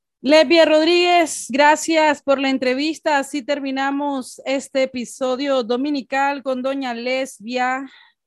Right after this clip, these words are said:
Ella tiene cuarenta y cuatro años de experiencia como docente en Nicaragua, jubilada,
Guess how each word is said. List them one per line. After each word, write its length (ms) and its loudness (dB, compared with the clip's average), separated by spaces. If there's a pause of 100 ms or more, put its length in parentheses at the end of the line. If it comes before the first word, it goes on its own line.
(160)
Ella 640 -2
tiene 380 -6
cuarenta 520 -2
y 100 -6
cuatro 460 0
años 460 -2
de 60 -6
experiencia 840 -4
como 300 -4
docente 480 -4
en 100 -2
Nicaragua, 880 -4
jubilada, 840 0